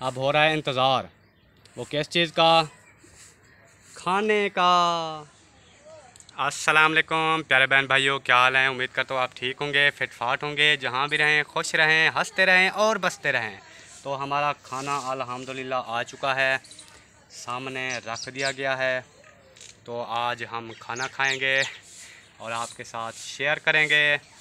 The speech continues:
क्योंकि मैंने आपसे वादा किया था कि जो भी खाऊंगा आपको दिखाऊंगा, ताकि आपकी जो भूख है वो भी बढ़ती रहे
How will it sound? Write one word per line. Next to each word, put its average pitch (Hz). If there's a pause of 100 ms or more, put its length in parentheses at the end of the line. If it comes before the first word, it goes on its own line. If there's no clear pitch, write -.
(320)
क्योंकि 160 (1120)
मैंने 156
आपसे 175
वादा 151
किया 175
था 156 (180)
कि 147 (340)
जो 170
भी 214
खाऊंगा 185 (280)
आपको 170
दिखाऊंगा, 170 (440)
ताकि 156
आपकी 185
जो 190
भूख 185
है 165
वो 165
भी 196
बढ़ती 202
रहे 190